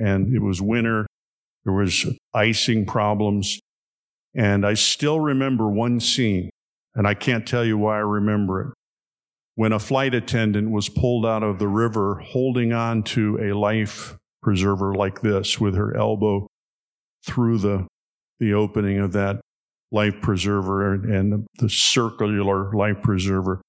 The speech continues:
and being rescued out of the water. Only four or five people survived that crash that day, and she was one of them. It was a terrible day, and the N T S B did their inspection, and this is why I'm telling you the story.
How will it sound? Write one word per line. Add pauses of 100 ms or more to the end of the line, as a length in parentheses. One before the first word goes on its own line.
(420)
and
being
rescued
out
of
the
water.
Only
four
or
five
people
survived (160)
that
crash
that
day,
and
she
was
one
of
them. (1300)
It
was
a
terrible
day,
and
the
N
T
S
B
did
their
inspection,
and
this
is
why
I'm
telling
you
the
story.